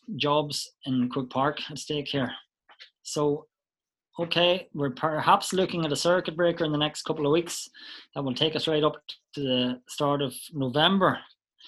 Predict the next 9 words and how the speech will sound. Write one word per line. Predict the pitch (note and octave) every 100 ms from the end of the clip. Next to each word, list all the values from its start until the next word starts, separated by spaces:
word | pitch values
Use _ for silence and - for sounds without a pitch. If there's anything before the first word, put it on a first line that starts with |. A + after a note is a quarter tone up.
| - -
But | D3+
I |
just, | D3+ A#3+ -
I |
wouldn't | G3 A3+ G#3+
rule | G3 F#3+
out | F3+ F3 E3+ - D#3+
the | D#3 D3+ D3+ _ - - _ _ _
Meath | D3+ E3 F#3 F#3